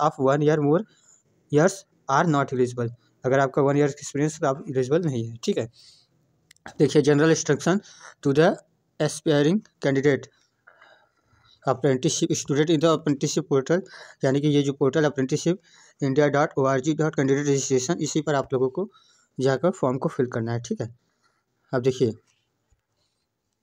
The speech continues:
सा-, स्टाइपेंड जो होगा आपका सात हज़ार से सात हज़ार सात सौ रुपये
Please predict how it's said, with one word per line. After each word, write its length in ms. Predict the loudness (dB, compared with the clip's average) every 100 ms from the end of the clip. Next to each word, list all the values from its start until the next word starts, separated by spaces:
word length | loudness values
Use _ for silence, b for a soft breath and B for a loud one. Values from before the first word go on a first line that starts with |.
| _ _ _ _ _ _ b b b b b b
सा-, 420 | -16 -10 -2 0 0
स्टाइपेंड 420 | 0 -2 0 2
जो 120 | 4
होगा 140 | 4
आपका 200 | 2 0
सात 300 | 0 0 0
हज़ार 140 | 0 0
से 120 | -2
सात 260 | -2 -2 0
हज़ार 140 | -2
सात 200 | 0 -2
सौ 160 | 0 -2
रुपये 240 | 0 -2